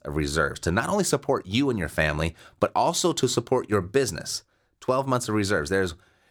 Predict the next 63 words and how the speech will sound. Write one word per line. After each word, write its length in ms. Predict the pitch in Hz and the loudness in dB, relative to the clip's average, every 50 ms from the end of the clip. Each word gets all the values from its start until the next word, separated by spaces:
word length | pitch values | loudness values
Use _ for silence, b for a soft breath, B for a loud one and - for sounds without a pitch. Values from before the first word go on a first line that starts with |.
| b - | b 0
there 100 | 123 147 | 2 2
is 120 | 180 175 | 2 0
one 180 | 190 196 190 190 | 0 -2 -2 -2
caveat 440 | - 185 170 151 113 95 67 - | -2 -2 0 0 0 -2 -2 0
that 140 | - 98 98 | 0 0 2
I'll, 300 | 90 104 107 101 - - - | 2 2 0 0 -2 -2 -2
I'll, 180 | - 90 - | 0 0 0
I'll 140 | - 90 92 | -2 -2 -2
get 300 | 92 - 113 113 - - | 0 0 0 0 0 -2
to 100 | - 113 | -2 0
later, 300 | 107 110 110 95 76 - | 2 2 2 2 0 -2
'cause 160 | - - 78 80 | -4 -6 -4 -4
if 80 | 78 | -4
you're 80 | 82 85 | -2 -2
thinking, 240 | - 101 90 82 85 | 0 0 0 0 0
"Oh 80 | 92 | 0
my 80 | 92 87 | 0 0
gosh, 260 | 82 - - 82 - | 0 -2 -2 -2 -2
I 40 | 78 | 0
gotta 140 | 85 82 82 | -2 0 0
do 120 | 85 82 | 0 0
this 140 | 76 73 - | -2 -2 -6
for 140 | - - 73 | -6 -10 -6
twelve 300 | - - 107 95 85 85 | -2 0 0 0 2 2
months, 240 | 90 85 76 - | 0 0 0 -2
I'm 200 | - 71 73 73 | -2 -4 -2 0
never 180 | 76 78 78 80 | 0 0 0 0
gonna 160 | 73 71 71 | 0 0 -2
get 220 | 76 95 92 - - | 0 0 0 0 0
there." 180 | 73 73 - B B B B B | -2 -2 -2 B B B B B
Don't 140 | 90 95 104 | 0 2 2
worry, 120 | 104 85 | 2 2
there's 200 | 73 80 85 87 | 2 2 2 0
a 40 | 95 | 0
caveat, 360 | - - 104 87 78 76 - | 0 0 0 0 2 0 -2
and 100 | - 67 | -2 -2
I'm 60 | 73 | -2
gonna 100 | 76 78 | 0 0
get 100 | 78 82 | 0 0
to 80 | - 82 | 0 0
that 120 | 71 - | 0 2
later. 200 | - 78 71 - | 2 0 2 2
But, 240 | 65 - - - B B B B B B | 0 -2 -4 -4 B B B B B B
but 200 | 92 87 - - | 0 0 -2 -2
think 360 | - - 185 160 - - - | -2 0 0 0 0 -4 -6
twelve 300 | - - 139 120 113 107 | -4 0 0 2 2 2
months. 340 | 101 101 - - - - - - | 0 -2 -2 -2 -6 -12 -6 -2
I 60 | - | 0
want 120 | 101 107 101 | 0 2 2
you 100 | 98 85 | 0 -2
to 60 | - | 0
think 220 | - 135 131 123 | 0 -2 -2 0
twelve 200 | - - 101 90 | 0 0 0 0
months. 200 | 85 76 - - | 0 -2 -4 -2
And 100 | 90 90 95 | 0 0 0
that 140 | 113 113 101 | 0 0 0
brings 220 | 123 117 110 101 | -2 -2 0 0
us 220 | 104 101 101 - B B B B B B B | 0 -2 -2 -4 B B B B B B B
to, 280 | - 113 107 104 - - _ - | 0 2 2 0 -2 -4 _ 2
uh, 280 | 92 90 90 87 85 82 | 2 4 4 4 2 2
the 100 | 90 95 | 2 2
next 240 | 101 92 - - - | 0 0 -2 -2 -2
point, 220 | - 87 - | -2 -2 -2